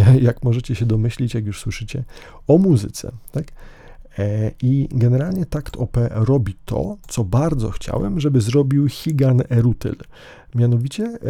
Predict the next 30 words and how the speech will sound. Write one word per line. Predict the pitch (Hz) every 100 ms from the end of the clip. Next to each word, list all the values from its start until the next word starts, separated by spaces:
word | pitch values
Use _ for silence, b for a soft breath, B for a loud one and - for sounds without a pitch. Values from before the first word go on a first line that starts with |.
| 120 - -
zaznajomienie | 113 139 151 170 170 165
ludzi | 139 123 120 117
nieco | 113 - 107
bliżej | 101 113 104 101
z | 107 -
teatrem | - 104 101 - 110 135 160
czy | - 110
z |
muzyką | 104 104 101 - 95
klasyczną. | 95 95 - - 156 170 B B B B
No | 127
niestety | 135 - 123 120
w | 107
Higanie, | - 120 120 120 113 110 107
jak | 104 107 -
już | 107 - 98
wiecie | 113 104 107 101 95
być | 95 -
może | 98 95 95 95
z | -
poprzednich | - - 101 90 95 -
moich | 107 101 104 117
audycji, | 120 107 - 117 107
no | 135
nie | 117
wyszło | 110 127 113
to | 117
kompletnie, | - 107 90 - 180 185 B B B B B -
e, | 113 107 107
bo, | 110 113 110 110 110 107 104